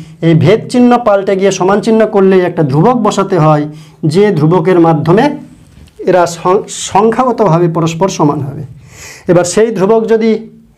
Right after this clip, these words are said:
এক হয়, তাহলে ব্যতিক্রমীভাবে M is equal to R হতেই পারে। সাধারণভাবে সাংখ্যমান এক হতেও পারে, নাও হতে পারে।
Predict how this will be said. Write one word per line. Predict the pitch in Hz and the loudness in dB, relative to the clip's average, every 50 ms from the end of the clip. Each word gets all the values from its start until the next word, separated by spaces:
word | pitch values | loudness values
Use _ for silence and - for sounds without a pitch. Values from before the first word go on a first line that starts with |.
| _ - | _ -2
এক | 214 220 254 262 254 - | 0 2 2 2 0 -2
হয়, | 180 165 151 151 165 - - - - - - - - - _ _ _ - | -2 -2 -2 -2 -6 -10 -12 -16 -20 -20 -20 -20 -20 -20 _ _ _ -2
তাহলে | 180 180 190 190 190 190 190 190 - | 0 0 0 0 -2 -2 -4 -6 -8
ব্যতিক্রমীভাবে | 175 156 175 165 214 208 240 233 220 214 196 196 190 180 190 185 - | -4 -4 -2 -2 -4 -4 0 0 2 2 2 2 0 0 0 0 0
M | 180 175 175 | 0 0 2
is | 175 165 156 160 | 2 0 0 -2
equal | 156 156 151 143 131 | -2 -2 -2 -2 0
to | 151 151 143 | -2 -2 -2
R | 143 | -2
হতেই | 135 143 123 156 185 190 | -2 -2 0 0 0 0
পারে। | 202 190 196 196 - - _ _ _ _ _ _ - - _ - - - - - _ _ - - - - - - - _ _ _ - | 0 -2 -6 -8 -14 -20 _ _ _ _ _ _ -20 -20 _ -20 -20 -20 -20 -20 _ _ -20 -20 -20 -20 -20 -20 -20 _ _ _ -16
সাধারণভাবে | - - 156 160 190 214 220 226 233 233 | -8 -4 0 2 2 2 2 0 -2 -2
সাংখ্যমান | 240 - 190 208 214 - 214 220 220 214 | -2 0 0 0 0 0 -2 -2 -2 -2
এক | 226 233 165 160 165 | -2 -2 -4 -4 -4
হতেও | 165 - 165 208 226 226 | -4 -2 0 0 0 0
পারে, | 233 240 240 247 247 - - - - _ _ - | 0 -2 -2 -4 -8 -12 -20 -20 -20 _ _ -4
নাও | 156 180 220 269 262 | -2 0 0 0 -2
হতে | 208 185 - 151 | -4 -4 -6 -6
পারে। | - 131 131 151 | -6 -6 -8 -8